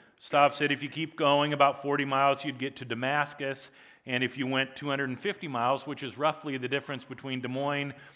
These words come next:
and the Twin Cities, you would end up in Aleppo, which is that city that's just being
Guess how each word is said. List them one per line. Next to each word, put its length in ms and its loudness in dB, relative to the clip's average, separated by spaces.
and 160 -4
the 60 0
Twin 300 -6
Cities, 560 -4
you 160 -6
would 100 2
end 180 -2
up 220 2
in 380 -2
Aleppo, 540 2
which 220 -6
is 120 -10
that 240 -2
city 320 -4
that's 180 -4
just 240 -12
being 300 -6